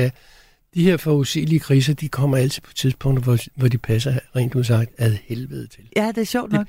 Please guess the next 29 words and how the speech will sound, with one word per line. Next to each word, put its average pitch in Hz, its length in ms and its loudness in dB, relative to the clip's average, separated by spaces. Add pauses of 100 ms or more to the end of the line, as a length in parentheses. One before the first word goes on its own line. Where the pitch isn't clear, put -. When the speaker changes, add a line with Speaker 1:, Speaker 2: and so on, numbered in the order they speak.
Speaker 2:
Ja. 208 120 2
Speaker 1:
det 147 80 -2
pa-, - 600 -6
det 151 160 -4
Speaker 2:
<laughs> - 60 -4
Sygdom 285 160 4
Speaker 1:
passer, 294 160 0
Speaker 2:
kommer 247 240 0
sjældent 247 280 0
belejligt. 190 440 0
Speaker 1:
det, - 60 -10
det 170 160 -2
passer 180 380 0
ikke 180 380 0
ind 170 240 -2 (240)
i 175 60 -4
vores 139 600 0 (380)
livsstil. 170 580 2 (260)
Speaker 2:
Mm. 131 80 -2 (800)
Speaker 1:
Den 156 120 0
gamle 160 340 4
landbrugsfamilie, 151 800 0
hvordan 143 320 2
levede 156 280 4
den? 139 380 0
Ja, 135 120 2
mor 151 280 6
var 156 200 0
derhjemme. 151 500 4